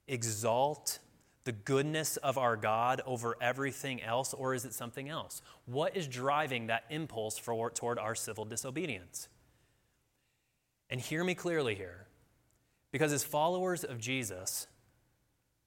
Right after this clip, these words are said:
while it's wonderful, and by the way, I, I don't say, I say this with all sincerity on my lips,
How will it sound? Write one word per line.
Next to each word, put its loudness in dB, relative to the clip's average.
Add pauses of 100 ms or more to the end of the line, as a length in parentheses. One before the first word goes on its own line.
(260)
while 8
it's 4
wonderful, 0
and -2
by 4
the 4
way, 2
I, 0
I 0
don't -2
say, 0
I 2
say 0
this 0
with -4
all 8
sincerity 0
on 0
my 0
lips, 0